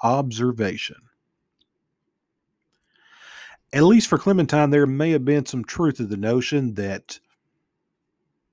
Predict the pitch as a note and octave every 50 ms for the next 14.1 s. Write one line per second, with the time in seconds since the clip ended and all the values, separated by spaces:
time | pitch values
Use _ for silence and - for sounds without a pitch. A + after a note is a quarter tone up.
0 | _ _ _ _ _ _ - - - E3 E3 C#3+ C3+ C3 - A2 G2 G#2 A#2+ C#3
1 | C#3 C3+ B2 G2+ F2+ C#2+ F#2+ G2+ G#2 - _ _ _ _ _ _ _ _ _ _
2 | _ _ _ _ _ _ _ _ _ _ _ _ _ _ _ _ _ - A#2 A2
3 | A2+ A2 A2 A2 A2 G#2+ G#2 G2 - A#2 A2+ A#2 B2 B2 A2 G#2 - - A2+ A2+
4 | - - G#2+ - - C3 C3 B2+ A#2 B2 B2 B2+ D3 C#3+ G#2+ F#2+ F2 - - -
5 | _ _ _ _ _ _ _ _ _ _ _ _ _ _ _ _ _ _ _ _
6 | _ _ _ _ _ _ _ _ _ _ - - - _ _ _ - C3+ C3+ D3+
7 | D#3 D3+ C#3+ D3 D3 C#3+ B2+ A2 A#2 B2+ C#3 D3+ D#3+ E3 D#3 C3 A#2 A2+ A2 G2
8 | - - - C3+ C#3+ D3 D3+ C#3+ C3 C3+ C#3+ D#3 D#3+ C#3 B2 C3 C3+ B2+ B2+ B2
9 | - B2 - - C3+ C3+ C3 B2+ C3 C#3+ C#3+ C3+ A2 G#2 A2 A#2 B2+ C3 B2+ -
10 | C3+ C#3 B2+ G#2 G2 - - C#3 C3+ A#2 G#2 - - A2+ A#2+ C3 D#3 - - C#3+
11 | C#3+ D3 B2+ - C#3 C#3+ C#3+ C3+ A#2+ G#2+ G2+ A2+ C3 C#3 C3+ C3 A#2+ A#2 G#2 -
12 | B2 C3 D#3 D3+ D3+ B2+ G#2 A2 G#2 G#2 G#2+ A2 A#2+ C3 C#3+ D3 D3+ D3 - -
13 | A#2+ G#2+ G#2 A2+ C3+ D3+ D#3+ C#3+ B2+ G#2 G2 F#2+ F#2 G2+ A2+ B2+ D3+ E3 F3+ F3+
14 | F3+ E3+